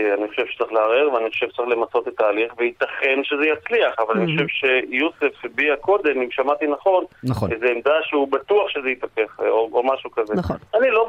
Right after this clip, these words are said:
Speaker 1: בטוח.
Speaker 3: מעניין.
Speaker 1: אני מקווה ומאמין שכך צריך להיות, ואולי לזה התכוונת, יוסף, אבל אני לא בטוח, כי האמון שלי במערכת המשפט הוא מוגבל. אגב, את יודעת שאני לא יחיד בזה,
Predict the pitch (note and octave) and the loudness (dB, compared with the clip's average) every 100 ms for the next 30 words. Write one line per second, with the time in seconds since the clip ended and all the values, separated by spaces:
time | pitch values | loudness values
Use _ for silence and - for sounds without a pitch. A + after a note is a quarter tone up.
0 | A3 G3+ F3 - _ _ _ _ _ _ | 2 2 2 0 _ _ _ _ _ _
1 | _ _ _ _ _ _ - A2+ A2+ G#2 | _ _ _ _ _ _ -6 -2 0 -2
2 | G2 G#2 A2 A#2 C3 C3 A3+ A#3 C#3+ C#3+ | -4 -4 -4 0 0 2 0 0 2 2
3 | D3 F3+ F3+ F3+ F#3 - G3 B3+ B3+ F#3+ | 2 -2 -2 -4 -4 0 0 0 -2 -2
4 | C3 A2 - _ _ - _ _ B2 B2+ | 0 0 -6 _ _ -20 _ _ 0 2
5 | D3+ D#3 D3 F3+ - C3 B2 A2 G#2+ - | 2 0 0 -2 -2 0 0 -2 -6 -8
6 | - - - G#2 G#2 A2+ A#3 A3+ _ - | -14 -18 -10 -6 -2 0 2 0 _ 0
7 | G3+ A#3 - F#3 F#3+ - _ - - - | 2 2 0 0 -2 -10 _ -20 -10 -2
8 | D#3+ D#3+ E3 G#3+ G#3 F#3+ D#3+ D3+ D#3 F3+ | 2 2 2 0 0 -2 0 0 0 0
9 | D#3+ - A#2+ D#3+ F3+ G3+ - B3+ D4+ _ | -2 0 0 0 -2 -2 0 -2 -2 _
10 | _ - - - - D3 A3 - - - | _ -20 -20 -10 -4 0 0 -2 -8 -20
11 | - - - C3 C3 F#3 - C#3+ C3 E3 | -20 -4 -2 0 0 0 0 -2 2 0
12 | F3 - B3 A#3+ E3 | 0 -6 -8 -4 -2